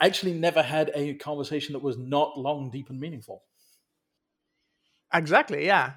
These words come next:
Speaker 2: I feel like we've met maybe five or six times in total, and every time there've been really big,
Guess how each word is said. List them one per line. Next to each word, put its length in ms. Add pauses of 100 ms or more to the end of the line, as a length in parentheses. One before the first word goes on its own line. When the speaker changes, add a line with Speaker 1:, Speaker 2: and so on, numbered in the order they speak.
(320)
Speaker 2:
I 60
feel 180
like 160
we've 160
met 280
maybe 260
five 300
or 60
six 260
times 760 (420)
in 160
total, 580 (520)
and 640 (180)
every 240
time 400
there've 220
been 240
really 640 (800)
big, 380